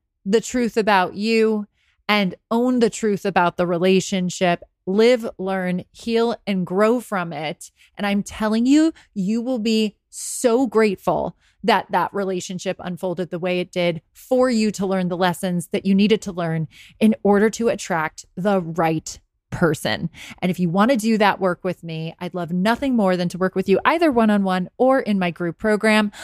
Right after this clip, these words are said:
I am also offering for a limited time, for the first time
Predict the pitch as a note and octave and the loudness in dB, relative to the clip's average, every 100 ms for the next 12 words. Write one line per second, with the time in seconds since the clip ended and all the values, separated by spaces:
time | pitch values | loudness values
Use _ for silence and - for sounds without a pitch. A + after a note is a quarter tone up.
0 | - - - A#3 A#3+ A#3 - C4 E4 D5 | -18 -18 -6 0 2 0 -2 2 2 2
1 | - A3+ F#3+ - F#3 F3+ G3 F#3 G3+ F#3+ | 2 2 4 4 2 0 -4 -4 -4 -2
2 | F#3 A#3+ F4 F4 A#3 G3 F3 F#3+ A#3 _ | -2 -2 0 -2 0 2 2 2 -2 _
3 | _ _ _ - B3+ B3 - C#4+ E4 - | _ _ _ -2 2 2 2 0 0 0
4 | F4+ F4 | 2 4